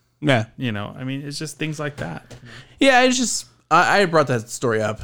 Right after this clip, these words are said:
Speaker 1: Sorry for cutting you off. I
Speaker 2: Oh,
Speaker 1: just,
Speaker 2: no,
Speaker 1: I,
Speaker 2: no.
Speaker 1: I, I just heard that story and I was like, I was gonna tell you about it, but
Speaker 2: Yeah.
Speaker 1: I was like, "Man, I'm gonna save it for the podcast," 'cause it's pretty interesting that people are that douchey about the situation,
Speaker 2: Oh,
Speaker 1: you
Speaker 2: yeah,
Speaker 1: know?
Speaker 2: of course. I mean, it, it, it's become a culture to hate him.
Speaker 1: Yeah.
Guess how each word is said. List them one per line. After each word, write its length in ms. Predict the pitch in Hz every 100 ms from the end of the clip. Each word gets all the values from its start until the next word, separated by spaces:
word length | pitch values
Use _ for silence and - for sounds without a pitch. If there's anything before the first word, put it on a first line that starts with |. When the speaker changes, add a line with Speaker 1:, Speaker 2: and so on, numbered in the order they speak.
| -
Speaker 1:
Sorry 280 | - 147 135
for 100 | -
cutting 160 | 123 117
you 80 | 113
off. 220 | 110 -
I 80 | 131
Speaker 2:
Oh, 60 |
Speaker 1:
just, 220 | 165 139
Speaker 2:
no, 60 | 143
Speaker 1:
I, 40 |
Speaker 2:
no. 60 | 175
Speaker 1:
I, 100 | 170 185 170
I 40 |
just 160 | 170 139
heard 120 | 185
that 120 | 190
story 200 | 208 202
and 100 | 185
I 80 | 156
was 120 | 131
like, 200 | 127 110 -
I 60 |
was 140 | 127 131
gonna 140 | 147
tell 160 | 131 143
you 80 | 147
about 240 | 151 160
it, 120 | 156
but 100 | 120
Speaker 2:
Yeah. 80 | 123
Speaker 1:
I 20 |
was 100 | 120
like, 100 | 113
"Man, 260 | 120 143 143
I'm 80 | 139
gonna 100 | 139
save 180 | 147 127
it 40 |
for 100 | 127
the 60 | 113
podcast," 460 | 127 123 123 117
'cause 120 | - 139
it's 160 | 180
pretty 200 | - 165
interesting 380 | 160 143 - 131
that 140 | 117
people 220 | - 131 120
are 120 | 113 - _ 123
that 240 | 117 110
douchey 320 | 110 120 - 113
about 260 | 104 95
the 40 | -
situation, 520 | 104 107 104 104 214
Speaker 2:
Oh, 40 |
Speaker 1:
you 60 | 160
Speaker 2:
yeah, 80 | 135
Speaker 1:
know? 40 |
Speaker 2:
of 60 | 123
course. 380 | - 226 127 -
I 80 | 139
mean, 180 | 135
it, 160 | 127 135
it, 220 | - 139 139
it's 200 | 135 131
become 280 | 139 143 135
a 40 |
culture 480 | 135 143 143 - 117
to 140 | 113
hate 240 | 110 131 113
him. 160 | 101 - _ _ _ _ _
Speaker 1:
Yeah. 220 | 110 107